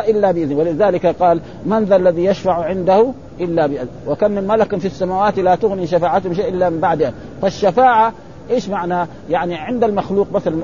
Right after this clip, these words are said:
الآن شخص، شخصية، جاء إنسان يبغى يشفع عند ملك من الملوك أو وزير من الوز-،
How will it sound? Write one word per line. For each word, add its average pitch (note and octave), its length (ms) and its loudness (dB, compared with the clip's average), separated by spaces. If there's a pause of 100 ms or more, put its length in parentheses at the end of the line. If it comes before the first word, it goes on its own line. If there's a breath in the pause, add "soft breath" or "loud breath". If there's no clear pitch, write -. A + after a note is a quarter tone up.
(180)
الآن G3 400 0 (100)
شخص، - 460 -4
شخصية، G3+ 640 0 (380 loud breath)
جاء F#3+ 240 2
إنسان G#3 360 0
يبغى F#3 180 2
يشفع G3+ 240 0
عند E3+ 220 -2
ملك F3+ 320 0
من F3 80 -2
الملوك D#3+ 420 2
أو E3 200 2
وزير D#3+ 320 2
من D3 100 4
الوز-، C3+ 320 -2